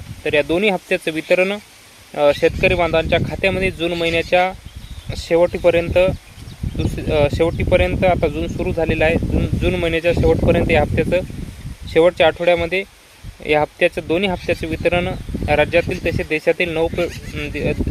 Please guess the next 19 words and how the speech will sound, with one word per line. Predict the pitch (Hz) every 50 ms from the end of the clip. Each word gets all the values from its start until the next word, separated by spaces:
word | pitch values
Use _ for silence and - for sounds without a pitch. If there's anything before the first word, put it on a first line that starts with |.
| - - -
नऊ | 156 160 170
कोटीपेक्षा | 170 - 185 175 - 190 - 180 - - 175
जास्त | 160 160 160 - 180
शेतकरी | - - - - - 170 160
बांधवांच्या | 156 156 156 156 160 151 - 175
खात्यामध्ये | 165 - 165 156 165 165 160 160 156 165 185 214 - - - - - - - -
केलं | - - - - 185 190 220
जाऊ | 220 196 190 170
शकतं. | 151 - - - - - - - - - - - - - - - - - - - - - - - - -
तर | - 175 190 214 226 220
शेतकरी | - 208 190 196 185 196 202 214
बांधवांनो, | 202 196 196 196 196 196 196 202 202 185
ज्या | 170 180 175
शेतकरी | 170 180 170 - - 196 196 202
बांधवांना | 190 190 185 190 190 185 185
अद्यापही | 175 165 - 180 180 - 185 185 202 - - - - - - - - - - - -
पीएम | - - 214 - -
किसान | - - 190 - 190 190 185
योजनेचे, | 185 175 175 185 180 185 180 175 - 196 196 202 202